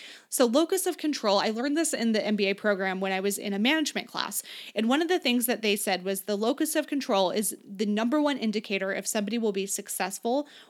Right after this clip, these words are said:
or if they will fail. Now, success and failure are very subjective. I very much understand that, but let's go with traditional senses of what success is. Success, that you have good relationships,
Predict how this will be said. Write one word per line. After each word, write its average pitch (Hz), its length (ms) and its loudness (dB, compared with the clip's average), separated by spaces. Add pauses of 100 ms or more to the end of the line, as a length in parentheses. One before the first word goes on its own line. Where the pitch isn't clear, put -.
or 214 140 0
if 214 100 -6
they 208 100 0
will 196 200 0
fail. - 500 -2 (220)
Now, 226 160 4
success 311 440 2
and 302 140 2
failure 254 300 6
are - 20 2
very 202 280 2
subjective. 190 560 -2
I 196 100 2
very 196 280 0
much 190 220 -2
understand 196 500 -2
that, 220 140 2
but 233 80 -4
let's 269 180 0
go 330 140 4
with 311 100 2
traditional 220 640 0
senses 226 540 0
of 247 220 -2
what 214 280 0
success 190 500 -2
is. 233 160 2
Success, 233 480 2 (220)
that 214 160 0
you 208 100 2
have 202 120 -2
good 196 240 -4
relationships, 302 800 2